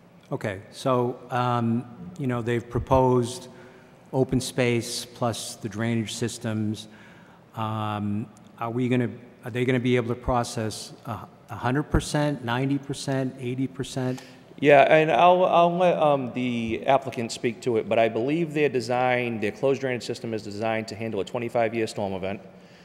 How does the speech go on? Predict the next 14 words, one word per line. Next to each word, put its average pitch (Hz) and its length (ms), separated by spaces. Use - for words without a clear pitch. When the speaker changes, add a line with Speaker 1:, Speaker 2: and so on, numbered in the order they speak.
Speaker 2:
um, 98 340
and 104 200
it 104 140
is 98 180
designed 107 440
to 107 100
handle 107 360
the 98 120
first 113 480
inch 127 380
of 101 160
water 104 220
quality 101 540
from 98 320